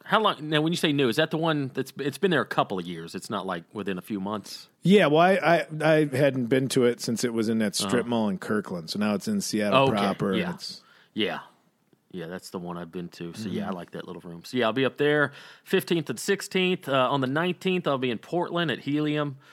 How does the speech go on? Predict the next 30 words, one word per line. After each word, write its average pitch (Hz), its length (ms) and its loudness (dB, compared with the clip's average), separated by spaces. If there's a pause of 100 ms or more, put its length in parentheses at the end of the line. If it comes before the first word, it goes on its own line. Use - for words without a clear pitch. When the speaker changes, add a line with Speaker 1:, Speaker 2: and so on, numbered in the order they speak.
(280)
Speaker 1:
And 98 240 -8
then 101 200 -4
on 101 120 -4
the 95 140 -4
twenty-second, 110 560 -6
twenty-third, 98 640 -8
I'll 92 80 -4
be 90 140 -10
in 87 60 -10
Eureka 120 520 -4 (100)
at 92 140 -12
Savage 95 480 -6
Henry - 440 -12
Comedy - 300 -14
Club. - 240 -14
All 92 120 -8
those 85 100 -12
Speaker 2:
Good 127 100 0
Speaker 1:
tickets 110 140 -6
Speaker 2:
time 107 140 -2 (100)
Speaker 1:
available 90 160 -6
Speaker 2:
over 90 80 -10
Speaker 1:
at 90 60 -10
Speaker 2:
there, 82 80 -10
yeah. 87 60 -10
Speaker 1:
dumb 87 100 -8
dave 80 100 -18
stowe 80 280 -14 (300)
dot - 220 -20
com. - 220 -20